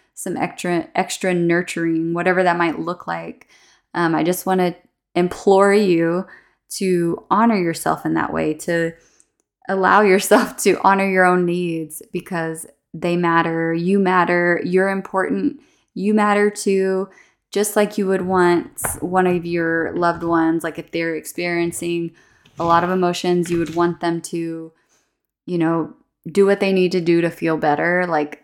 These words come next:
you deserve that same love. So I just wanna remind you to honor your own needs. And that is my last tip. So I'm gonna dive through, go through 'em really quick to remind you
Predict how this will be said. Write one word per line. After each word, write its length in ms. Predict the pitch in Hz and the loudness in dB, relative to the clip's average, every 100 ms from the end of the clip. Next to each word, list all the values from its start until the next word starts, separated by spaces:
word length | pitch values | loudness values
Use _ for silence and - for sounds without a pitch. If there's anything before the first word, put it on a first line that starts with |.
| _ - | _ -8
you 240 | 180 190 | 0 2
deserve 440 | 175 170 156 165 | 2 0 -2 0
that 240 | 165 - - | 0 0 -2
same 320 | 175 160 160 | -2 -2 -2
love. 420 | 135 - - - | 0 0 0 -4
So 180 | - 170 | -4 0
I 140 | 156 | 0
just 180 | 170 175 | -2 -4
wanna 220 | 170 175 | -2 -2
remind 420 | 175 180 170 175 170 | -2 -2 0 0 0
you 160 | 175 180 | -2 -4
to 240 | 170 165 | -6 -4
honor 320 | - 170 175 | -2 -2 -4
your 240 | 180 185 - | -10 -12 -10
own 240 | 175 175 | -8 -8
needs. 500 | 190 214 247 240 - _ _ _ _ _ _ _ _ _ _ _ _ _ | -6 -4 -4 -4 -10 _ _ _ _ _ _ _ _ _ _ _ _ _
And 600 | 247 247 254 254 254 247 254 - - | 4 6 8 8 8 8 6 -2 -4
that 500 | 190 185 220 262 269 | -2 2 4 4 2
is 240 | - 233 240 | 2 2 4
my 200 | 247 220 | 4 4
last 400 | 202 233 247 - | 4 2 0 0
tip. 320 | 285 285 - | 2 2 -2
So 160 | - 180 | 0 2
I'm 140 | 175 | 4
gonna 220 | 190 190 | 2 2
dive 280 | 180 180 180 | 2 2 0
through, 260 | 190 185 170 | -4 -4 0
go 180 | 202 | 0
through 200 | 208 208 | 0 -2
'em 140 | 196 190 | -4 -4
really 200 | 202 202 | -4 -6
quick 320 | - 214 214 | -4 -4 -4
to 80 | 214 | -4
remind 420 | 196 185 190 208 | -2 -2 0 0
you 460 | 226 247 247 247 | 2 4 4 2